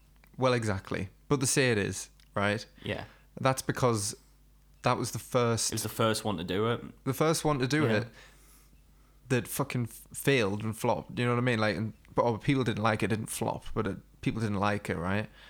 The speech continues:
Speaker 1: So the ex-, expectations were already very low at that point,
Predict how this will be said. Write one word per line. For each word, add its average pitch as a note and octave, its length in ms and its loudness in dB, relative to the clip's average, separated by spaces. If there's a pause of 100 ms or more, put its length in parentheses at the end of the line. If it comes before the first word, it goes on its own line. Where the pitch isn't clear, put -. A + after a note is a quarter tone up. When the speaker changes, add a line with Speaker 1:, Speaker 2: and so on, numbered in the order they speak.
(360)
Speaker 1:
So - 200 0
the B2 200 2
ex-, C3+ 200 0
expectations C3 840 0
were A#2 80 4
already A#2 240 4
very A#2 280 2
low A#2 420 2 (100)
at - 80 -10
that - 240 0
point, C3+ 300 -2